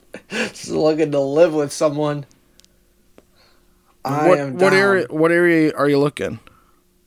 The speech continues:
Speaker 1: Um, nine two oh five five is my zip code.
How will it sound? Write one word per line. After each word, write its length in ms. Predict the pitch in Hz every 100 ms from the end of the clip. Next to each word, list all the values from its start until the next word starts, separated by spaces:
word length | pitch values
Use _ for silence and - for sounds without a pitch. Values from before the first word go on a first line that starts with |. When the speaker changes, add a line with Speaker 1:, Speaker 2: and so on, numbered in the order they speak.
| _ _ _ _ _ _ _ - 131
Speaker 1:
Um, 640 | 147 143 127 120 120 123 _ _ _ _ _ _ _ _ -
nine 420 | 151 151 175 185
two 300 | - 185 175
oh 160 | 160 160
five 400 | 156 147 151 147
five 360 | 143 135 131
is 160 | 139 120
my 160 | 131
zip 280 | 127 135 -
code. 300 | - 120 117